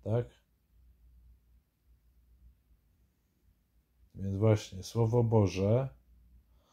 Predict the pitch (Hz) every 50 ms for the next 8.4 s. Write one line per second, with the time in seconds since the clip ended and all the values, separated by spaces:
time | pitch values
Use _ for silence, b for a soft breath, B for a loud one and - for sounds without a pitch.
0 | b b b b b b b b b _ _ _ _ - - - - _ _ _
1 | _ _ _ _ - - 101 101 92 92 95 90 92 98 92 98 107 110 110 107
2 | 104 95 90 95 104 117 110 104 - - - - - - - 104 95 90 90 -
3 | 110 110 110 104 - - - - - 113 113 117 - - - 101 - _ _ _
4 | _ _ _ _ _ _ _ _ _ _ _ _ - - _ _ _ _ _ _
5 | _ _ _ _ _ _ - - _ - - _ - _ - - _ _ _ _
6 | _ _ _ _ _ _ - - _ _ - - - _ _ - - _ _ _
7 | _ _ _ _ _ b b b b b b _ - 101 101 - - 98 95 92
8 | 95 92 - - - - -